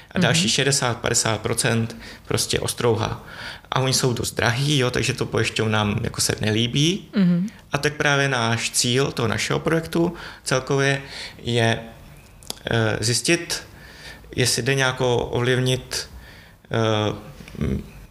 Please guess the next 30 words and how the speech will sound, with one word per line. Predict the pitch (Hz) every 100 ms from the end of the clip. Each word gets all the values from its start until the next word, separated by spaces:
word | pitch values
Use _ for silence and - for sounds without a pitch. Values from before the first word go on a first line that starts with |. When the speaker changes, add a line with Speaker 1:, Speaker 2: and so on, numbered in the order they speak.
| -
Speaker 1:
ten | 120 113
mikrobiom | 117 135 139 151 156 156
různými | - 123 120 127 123 120 117 - - -
složkami, | - 127 - 127 123 113 - - - - -
jako | 127 127 - - -
dá | 127
se | 120 135
říct, | 135
že | 131
slo-, | 120 117 -
složkami | 135 131 127
potravy, | 104 117 120 127 170 - - - - - - - - -
Speaker 2:
Mhm. | 175 151 202 - -
Speaker 1:
tak, | - - -
aby | 127 131 127 127 123 123
fungoval | - 135 127 120 113
lépe. | 104 - 110 - - - - - -
Eh, |
Speaker 2:
Mhm. | 185 208
Speaker 1:
fungoval | 143 139 127 113
lépe, | 120 123
eh, | 131 123
fungovala | 123 135 131 127
lépe | 123 123 123
ta | 135
imunoterapie | - 117 113 113 110 113
u | 110
těch | 110
pacientů. | - - 101 98 -
Speaker 2:
Mhm. | 202 165